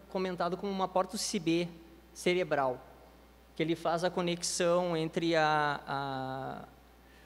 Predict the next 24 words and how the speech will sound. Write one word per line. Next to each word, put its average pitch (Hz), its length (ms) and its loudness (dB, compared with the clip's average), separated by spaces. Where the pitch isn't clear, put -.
os, 143 880 -2
o 139 240 -4
impulso 185 480 0
elétrico 180 680 -2
pro, 202 800 0
pro 214 120 -2
cérebro 196 500 2
através 196 320 -2
da 196 140 0
língua. 175 420 -2
E 165 80 2
nesse 160 240 0
caso 147 200 4
aqui 170 160 -2
é 175 60 2
elétrico, 147 420 2
não 135 140 -4
é 139 100 -2
um 147 80 -2
impulso 151 520 -4
vibrotátil 156 580 -2
como 160 220 -4
o - 20 -2
outro. 135 220 -4